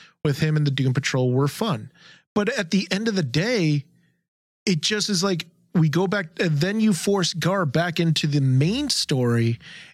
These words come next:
and you're, like, going, you feel like, "Well, what was the point of the Doom Patrol story co-, in concert to this if you're not gonna bring Doom Patrol to help?" That's the bigger thing too. You mean, it's, I was, like, going,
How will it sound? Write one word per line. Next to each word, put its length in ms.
and 100
you're, 120
like, 180
going, 320
you 120
feel 440
like, 340
"Well, 160
what 200
was 180
the 100
point 240
of 80
the 80
Doom 300
Patrol 340
story 680
co-, 480
in 160
concert 360
to 80
this 280
if 160
you're 100
not 160
gonna 140
bring 220
Doom 240
Patrol 320
to 140
help?" 380
That's 240
the 160
bigger 340
thing 280
too. 160
You 160
mean, 180
it's, 320
I 60
was, 180
like, 120
going, 260